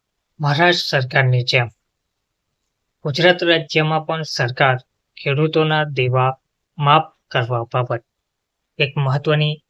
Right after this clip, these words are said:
અપડેટ સામે આવી રહી છે. મહારાષ્ટ્રમાં ખેડૂતોના દેવા માફ કરવામાં આવ્યા છે,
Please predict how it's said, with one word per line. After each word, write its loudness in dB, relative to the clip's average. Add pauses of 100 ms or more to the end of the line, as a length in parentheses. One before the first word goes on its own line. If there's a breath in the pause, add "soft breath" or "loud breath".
(100)
અપડેટ 0
સામે -2
આવી -2
રહી -4
છે. -14 (1160)
મહારાષ્ટ્રમાં 0 (760)
ખેડૂતોના 0
દેવા -2 (240)
માફ 0
કરવામાં -2
આવ્યા -2
છે, -8